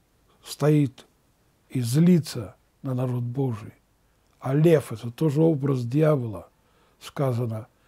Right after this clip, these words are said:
что дьявол, как рыкающий лев, ходит, ища кого поглотить.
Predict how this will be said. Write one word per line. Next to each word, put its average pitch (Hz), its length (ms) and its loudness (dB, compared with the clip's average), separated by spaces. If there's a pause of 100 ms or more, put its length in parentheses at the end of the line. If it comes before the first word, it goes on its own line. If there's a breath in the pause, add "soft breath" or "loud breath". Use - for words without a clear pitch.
(1300 loud breath)
что - 240 0
дьявол, 156 520 6
как - 260 -6
рыкающий 180 720 4
лев, 156 300 4
ходит, 175 520 2
ища 196 340 2
кого 175 300 2
поглотить. 143 840 -2